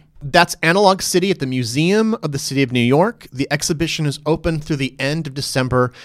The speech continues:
two thousand twenty-two. And they have generously provided us with an offer code,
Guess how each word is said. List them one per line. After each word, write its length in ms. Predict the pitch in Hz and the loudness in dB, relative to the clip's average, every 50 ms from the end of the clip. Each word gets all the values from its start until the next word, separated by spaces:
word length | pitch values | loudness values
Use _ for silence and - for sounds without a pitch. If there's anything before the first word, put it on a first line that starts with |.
| - - - | -20 -8 -4
two 100 | - 147 | -2 4
thousand 320 | - 135 127 117 123 120 | 4 4 4 4 2 -4
twenty-two. 680 | - - 127 113 110 104 - - 120 98 85 78 69 71 - _ _ _ _ - | -4 -4 -4 -4 -4 -6 -6 -6 -6 -6 -6 -8 -12 -16 -20 _ _ _ _ -6
And 120 | 175 180 | -2 0
they 100 | 185 190 | 2 2
have 120 | 190 175 147 | 2 2 0
generously 680 | 123 - - 175 180 208 240 262 269 254 - - 247 226 | -4 2 4 4 4 6 4 2 2 0 0 -4 -4 -4
provided 420 | - 226 185 170 165 151 151 139 | -4 -4 -2 0 2 2 2 2
us 220 | 143 143 139 - - | 2 0 0 -2 -2
with 220 | 147 135 - - - - | -4 -4 -4 -8 -8 -8
an 100 | 175 - - | -8 -6 -6
offer 320 | 156 180 226 - - 302 - | -10 -10 -10 -8 -8 -10 -10
code, 540 | - - 143 110 101 107 131 175 233 269 | -6 -2 -2 0 0 0 -2 -2 -4 -10